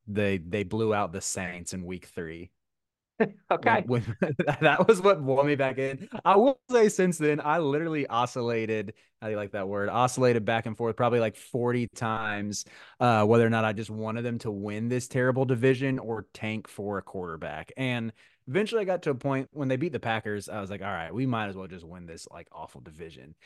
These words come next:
Speaker 1: Uh, so honestly, yeah, I'm, <sighs> I'm feeling about as good as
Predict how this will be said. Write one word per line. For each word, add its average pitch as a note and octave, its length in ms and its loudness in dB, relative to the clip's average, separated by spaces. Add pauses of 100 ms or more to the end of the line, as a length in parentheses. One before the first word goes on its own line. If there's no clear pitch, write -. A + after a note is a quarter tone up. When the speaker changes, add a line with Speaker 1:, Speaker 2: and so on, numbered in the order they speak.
(180)
Speaker 1:
Uh, G#2+ 440 -2 (340)
so E3 360 -2 (180)
honestly, A#3 420 -6
yeah, G#3+ 180 4
I'm, A#3+ 340 2
<sighs> - 80 -14
I'm C#3+ 680 -4
feeling C4+ 280 -2
about D#3+ 280 4
as A#2+ 100 0
good C3 200 0
as C#3+ 280 -2